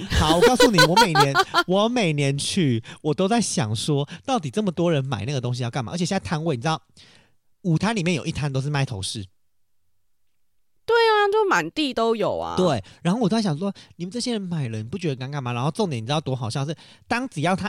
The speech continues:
Speaker 1: 一离开那个板桥捷运站到青埔，或者是到龙山寺站，他下车，你就会觉得他就是一个异类。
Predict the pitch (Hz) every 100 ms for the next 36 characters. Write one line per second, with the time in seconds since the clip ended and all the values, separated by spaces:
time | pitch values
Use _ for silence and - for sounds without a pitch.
0 | - 247 147 135 131 165 170 - 120 117
1 | - 113 117 139 131 175 135 143 147 160
2 | - - 160 170 - 107 - - - 214
3 | 196 202 202 170 123 131 143 135 143 131
4 | 131 156 - 147 - 117 - - 151 226
5 | 196 156 151 156 143 127 131 110 104 98